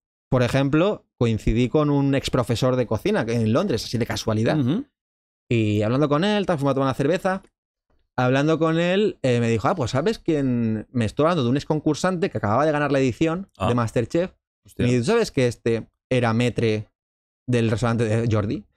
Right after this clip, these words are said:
Speaker 2: ¿Qué dices?
Speaker 1: Y de
Speaker 2: Y no se comentaba en el, en
Speaker 1: No, no,
Speaker 2: el
Speaker 1: de hecho no se conocían, hacían como que, ¿sabes?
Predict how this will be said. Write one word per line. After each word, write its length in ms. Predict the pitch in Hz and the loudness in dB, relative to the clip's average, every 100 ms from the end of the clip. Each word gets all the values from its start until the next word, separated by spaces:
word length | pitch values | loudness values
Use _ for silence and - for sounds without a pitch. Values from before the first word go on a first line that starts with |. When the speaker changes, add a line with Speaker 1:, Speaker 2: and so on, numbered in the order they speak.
| - - - _ _ - | -6 -6 -12 _ _ -2
Speaker 2:
¿Qué 80 | 139 | 0
dices? 540 | 165 220 107 - - | 2 2 0 -4 -6
Speaker 1:
Y 80 | 107 123 | -4 -2
de 120 | 120 | 0
Speaker 2:
Y 40 | |
no 100 | 151 | 2
se 160 | 175 170 | 2 0
comentaba 420 | 151 139 147 127 | 0 0 0 0
en 60 | 113 | 0
el, 240 | 107 98 | 0 -2
en 100 | - 107 | -2 0
Speaker 1:
No, 60 | |
no, 60 | 104 | 2
Speaker 2:
el 40 | |
Speaker 1:
de 60 | 127 | 0
hecho 180 | 98 151 | 0 0
no 80 | 147 | 0
se 120 | 160 | -2
conocían, 440 | 196 127 151 165 | 0 0 0 0
hacían 260 | 123 135 147 | 0 0 0
como 320 | 165 156 147 | 0 2 0
que, 180 | 135 131 | 2 0
¿sabes? 420 | 113 143 127 170 | -2 -4 -2 -2